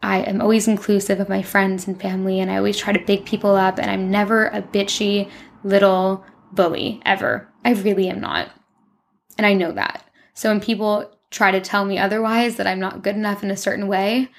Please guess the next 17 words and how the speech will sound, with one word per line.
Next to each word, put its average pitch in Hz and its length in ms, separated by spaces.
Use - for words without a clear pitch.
it's 247 180
shitty, 190 540
because 233 400
especially 262 520
if 254 120
you're 247 100
close 262 280
to 254 60
that 208 200
person, 208 360
like, 208 200
you're 226 100
gonna 254 160
take 233 180
it 247 80
to 214 80
heart. 220 400